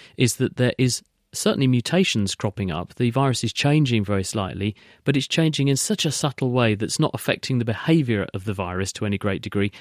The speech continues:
so we're reasonably comfortable that it's not gonna change and weaponise all of a sudden and become much more virulent or spread even better than it already does. The threat largely comes from the fact that it's already very good at spreading in humans. It doesn't kill a very large number of humans, which means it can fly un-,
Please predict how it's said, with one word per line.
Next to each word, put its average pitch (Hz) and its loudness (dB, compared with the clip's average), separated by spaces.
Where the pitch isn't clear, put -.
so - -4
we're 120 0
reasonably 139 2
comfortable 110 -2
that 110 -2
it's - -4
not 107 -2
gonna 113 -2
change 110 -2
and 107 -2
weaponise 98 -2
all 98 0
of 95 -8
a 98 -2
sudden 104 -2
and 113 0
become 110 0
much - -2
more 131 4
virulent 104 -2
or 110 0
spread 113 0
even 110 2
better 113 -2
than 107 -2
it 104 -2
already 104 -2
does. 92 -2
The 120 -6
threat - -2
largely 139 0
comes 98 -4
from 113 0
the 107 2
fact - -4
that 110 0
it's - -2
already 123 2
very 110 0
good 107 -2
at - -4
spreading 107 -2
in 104 0
humans. 101 0
It - -4
doesn't 135 2
kill 120 0
a 113 -4
very 117 -2
large 117 0
number 139 4
of 104 0
humans, 92 -4
which - -6
means 113 2
it - -8
can 113 -2
fly 123 -2
un-, 117 -2